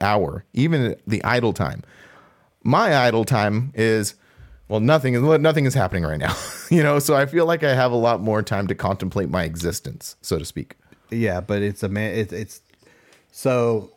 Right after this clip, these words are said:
Speaker 2: let's say for ex-, so yesterday I sold,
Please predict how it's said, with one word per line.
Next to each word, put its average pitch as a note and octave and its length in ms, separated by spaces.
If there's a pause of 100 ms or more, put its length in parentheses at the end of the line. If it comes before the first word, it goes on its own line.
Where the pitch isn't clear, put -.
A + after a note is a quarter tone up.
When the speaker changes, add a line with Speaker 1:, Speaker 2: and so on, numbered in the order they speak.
Speaker 2:
let's A#2+ 160
say A2 140
for A2 160
ex-, F#2+ 180
so A#2 120
yesterday A2 640 (1800)
I G#2+ 160
sold, G2 680